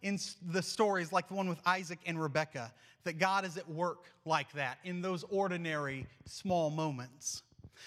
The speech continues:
Someone wiser than me has said that when you want to see what God is doing, you have to look for leaves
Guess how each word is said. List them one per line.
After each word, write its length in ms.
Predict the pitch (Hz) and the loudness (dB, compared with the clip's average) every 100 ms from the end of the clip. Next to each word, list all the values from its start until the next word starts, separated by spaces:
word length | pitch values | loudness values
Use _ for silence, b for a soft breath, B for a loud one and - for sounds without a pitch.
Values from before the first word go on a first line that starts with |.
| B | B
Someone 540 | - 254 277 294 269 226 | 4 4 6 2 2 4
wiser 420 | 233 254 226 226 | 4 2 -4 -4
than 200 | 208 196 | -2 0
me 240 | 208 160 | 2 2
has 160 | 151 151 | 0 -4
said 280 | - 175 160 | 0 0 0
that 80 | |
when 140 | 175 175 | -2 -2
you 80 | 165 | 2
want 240 | 214 247 | 2 0
to 60 | 214 | -4
see 240 | - 247 | -2 0
what 180 | 208 156 | 0 2
God 260 | 185 190 190 | 4 4 2
is 180 | 147 | -4
doing, 440 | 147 185 151 127 123 B B - | -4 0 0 0 -6 B B 2
you 100 | 190 | 2
have 120 | 185 | 2
to 80 | 190 | -4
look 180 | 208 | -4
for 160 | - 185 | -4 -4
leaves 640 | 175 208 196 180 165 151 | -2 -2 -2 -4 -6 -10